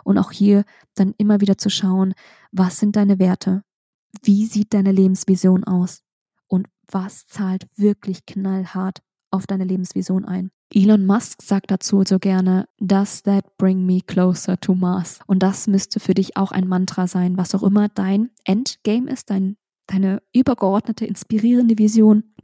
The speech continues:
bringt es dich dem näher? Und wenn nein und es trotzdem so viel Spaß macht und du Gründe findest, okay, setz dich damit auseinander,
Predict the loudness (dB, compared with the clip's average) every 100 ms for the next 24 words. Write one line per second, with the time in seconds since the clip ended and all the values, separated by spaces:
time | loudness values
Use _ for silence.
0 | -2 0 0 -2 -8 -6 -6 -6 -6 -4
1 | -4 -4 -6 _ _ _ 2 2 -2 -12
2 | _ _ -8 -2 -2 0 -2 -2 -4 -6
3 | _ _ -4 -2 -2 -8 -10 -10 -6 -4
4 | -4 -2 -2 -2 -4 -4 -6 -6 -8 -6
5 | -8 -6 -6 -4 -4 -4 -4 -4 -4 -6
6 | -8 -8 -8 -12 _ _ _ -2 -2 -2
7 | -2 0 0 0 0 2 2